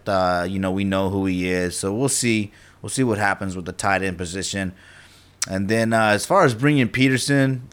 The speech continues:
I mean, I like the idea, right? Apparently we need, uh, you know, a third running back, but,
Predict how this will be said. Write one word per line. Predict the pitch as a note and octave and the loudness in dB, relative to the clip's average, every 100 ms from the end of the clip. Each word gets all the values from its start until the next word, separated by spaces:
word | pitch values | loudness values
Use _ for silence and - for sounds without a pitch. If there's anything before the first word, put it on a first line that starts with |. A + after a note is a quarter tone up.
| - | -4
I | A2+ | 0
mean, | B2+ C3 | 2 2
I | A#2 C#3 | 4 4
like | A#2 A#2+ C3+ | 4 2 2
the | D3 | 4
idea, | C#3 C3+ D3+ | 4 6 4
right? | D3 D3 D3+ | 6 4 2
Apparently | G2 B2 B2 C3 | 0 0 2 2
we | B2+ B2+ | 4 4
need, | A#2 B2 B2 B2 - - - - | 4 4 4 4 0 -20 -20 -8
uh, | G2+ G#2+ G#2 G2+ | 0 2 4 2
you | A2 | 2
know, | G#2+ | 2
a | |
third | G2 B2 A#2+ A2 | 2 4 4 4
running | A2+ A#2+ | 0 2
back, | A2+ A#2 B2 G2+ | 2 2 0 0
but, | G#2 G2+ | 0 0